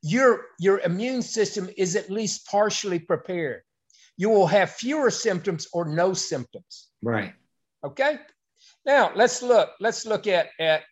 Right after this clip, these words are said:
Speaker 1: let's see if this holds true in Missouri. Hold on. Let's see.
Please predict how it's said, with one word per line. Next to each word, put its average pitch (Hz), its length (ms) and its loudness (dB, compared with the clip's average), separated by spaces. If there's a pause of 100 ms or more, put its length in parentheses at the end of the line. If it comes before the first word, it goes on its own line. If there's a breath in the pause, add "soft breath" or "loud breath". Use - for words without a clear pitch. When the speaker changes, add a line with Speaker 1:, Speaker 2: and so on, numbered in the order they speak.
(140)
Speaker 1:
let's 180 200 -4
see 196 120 -4
if - 180 -6
this 170 200 -6
holds 160 360 -4
true 226 480 2 (600)
in 196 340 2 (840)
Missouri. 151 680 -2 (140)
Hold 135 220 -4
on. 120 220 -8
Let's - 220 -18
see. 110 320 -16